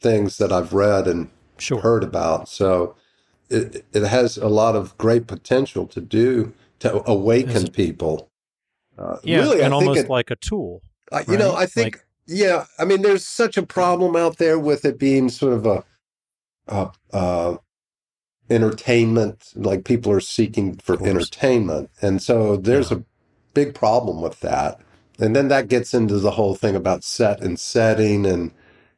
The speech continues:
Speaker 1: but if it's done in the right way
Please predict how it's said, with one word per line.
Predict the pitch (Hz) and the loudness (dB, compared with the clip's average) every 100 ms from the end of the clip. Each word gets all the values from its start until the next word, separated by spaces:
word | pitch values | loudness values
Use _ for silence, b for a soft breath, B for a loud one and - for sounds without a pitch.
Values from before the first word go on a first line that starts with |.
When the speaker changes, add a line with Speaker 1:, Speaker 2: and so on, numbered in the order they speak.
| b | b
Speaker 1:
but | 117 117 117 | 0 0 0
if | 120 123 | -2 -2
it's | 110 - | -4 -2
done | 135 151 143 | 0 2 2
in | 113 | 0
the | |
right | 101 107 113 113 | 2 2 2 0
way | 95 101 120 104 92 92 | -2 0 2 2 0 -2